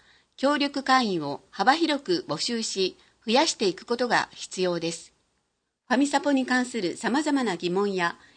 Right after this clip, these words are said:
依頼の流れをご紹介しますので、多くの皆さんのご登録をお願いします。協力会員について教えて。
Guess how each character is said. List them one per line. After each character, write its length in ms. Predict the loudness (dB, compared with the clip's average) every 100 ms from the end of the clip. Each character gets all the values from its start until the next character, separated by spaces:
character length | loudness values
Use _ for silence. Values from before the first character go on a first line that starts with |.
| -4
依 120 | 2
頼 200 | 4 4
の 100 | 2
流 240 | 2 2
れ 140 | 0 0
を 100 | -2
ご 140 | -4
紹 240 | 2 2 2
介 180 | 0
し 120 | 0 0
ま 100 | 0
す 100 | -2
の 140 | -4
で、 220 | -4 -6 -10 _ _ _ 4
多 180 | 4 6
く 100 | 2
の 120 | 0
皆 200 | 2 0
さ 180 | 0 -2
ん 100 | -2
の 180 | -4 -6
ご 80 | -6
登 240 | 2 4 4
録 260 | 2 4
を 60 | 2
お 120 | 2
願 240 | -2 2 0
い 40 |
し 120 | 0
ま 120 | -2 -4
す。 180 | -8 _ -20 _ _ _ _ _ _ _ _ 0
協 180 | 2
力 260 | 4 2 0
会 240 | 2 2
員 140 | 2 2
に 120 | 0
つ 140 | -2
い 100 | -4
て 280 | -2 -6 -6 -8
教 60 | -4 0
え 60 | 0
て。 260 | 0 -4